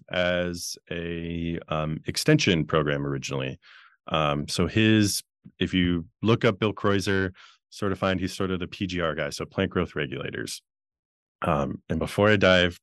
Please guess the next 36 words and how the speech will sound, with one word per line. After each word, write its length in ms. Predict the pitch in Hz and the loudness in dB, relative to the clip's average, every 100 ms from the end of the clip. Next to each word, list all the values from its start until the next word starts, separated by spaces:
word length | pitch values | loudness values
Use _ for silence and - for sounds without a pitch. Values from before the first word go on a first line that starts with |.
| - | -4
too 180 | - 113 | 2 6
deep 240 | 101 92 | 6 6
in 180 | 92 92 | 6 6
what 140 | 87 | 4
the 80 | 90 | 2
models 400 | 90 95 92 85 | 4 4 4 2
are, 320 | 80 78 78 - - - - | 2 2 -2 -6 -20 -12 -8
I 40 | |
should 180 | 95 95 | -6 -4
probably 260 | - 101 | 0 0
talk 280 | 90 - 90 | 0 0 0
about 220 | 85 80 - | 0 -2 -4
what 120 | 87 | -10
P 160 | - | -8
G 220 | 87 - 82 | -6 0 2
Rs 320 | 76 73 78 | 2 2 -2
and 80 | 76 | -4
plant 180 | 87 | -4
growth 200 | 80 80 | -4 -2
regulators 540 | 80 76 78 76 - - | -2 0 -2 -2 0 4
<laughs> 20 | |
are 280 | 135 123 117 | 6 8 6
in, 540 | - 101 98 95 95 - - - - _ | 2 2 2 2 0 -4 -14 -20 -20 _
that 140 | - 101 | -2 2
are 80 | 95 | 4
used 460 | 98 104 98 92 | 4 4 4 -2
in 160 | - 98 | -4 -2
the 80 | 95 | -2
turf 300 | - 98 - | -2 -4 -2
industry 340 | 95 90 98 | -2 -2 -2
and 80 | 90 | -4
especially 440 | 85 - 87 - 85 | -4 -4 -4 -6 -6
in 60 | |
the 60 | 85 | -4
golf 280 | 80 80 - | -4 -4 -6
industry. 540 | - - - 50 50 | -6 -6 -6 -6 -8